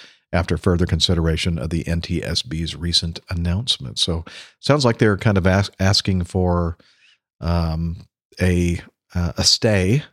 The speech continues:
uh, a, a reinvestigation or something. Uh, like, "Let's take another look here 'cause I think we,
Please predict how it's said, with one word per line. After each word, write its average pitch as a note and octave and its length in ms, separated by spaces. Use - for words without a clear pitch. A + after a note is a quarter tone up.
uh, F#2+ 320
a, F#2 300
a F#2 240
reinvestigation F#2+ 960
or E2+ 120
something. F#2 480
Uh, E2+ 160
like, E2 320
"Let's F#2+ 160
take F#2+ 200
another F2 280
look E2+ 220
here E2 160
'cause E2 180
I E2+ 60
think F2+ 220
we, F2 180